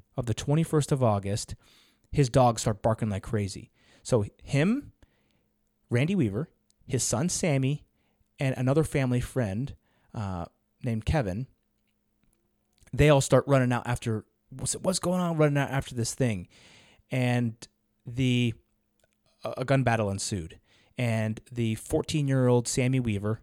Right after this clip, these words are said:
got shot in the elbow, shot in the back, and he got killed. And a deputy marshal was killed, uh, at that same time. And Kevin, the, who was the buddy of Randy Weaver that was up there,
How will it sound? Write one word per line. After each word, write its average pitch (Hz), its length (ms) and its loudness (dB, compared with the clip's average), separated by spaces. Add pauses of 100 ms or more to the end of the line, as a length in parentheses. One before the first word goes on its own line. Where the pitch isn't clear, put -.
got - 160 -6
shot - 360 -2
in 117 80 -6
the 104 160 -8
elbow, 170 380 2 (380)
shot - 200 -4
in 90 60 -6
the 92 60 -8
back, - 360 -6 (260)
and 107 100 -8
he 117 120 -2
got 101 220 -4
killed. - 400 -6 (420)
And 110 520 0
a 113 220 -2
deputy 135 420 2
marshal 113 560 2 (340)
was 107 140 -2
killed, 92 500 -4 (500)
uh, 101 280 -8 (220)
at 113 120 -8
that 101 220 -4
same 104 200 -4
time. 101 340 -6 (840)
And 110 400 -2 (1200)
Kevin, 123 540 2 (140)
the, 123 120 -2
who 113 140 0
was 117 140 2
the 107 80 -4
buddy 139 280 2
of 104 100 0
Randy 107 200 -2
Weaver 104 180 -4
that 101 100 -2
was 95 160 -4
up 127 160 -2
there, 98 280 -4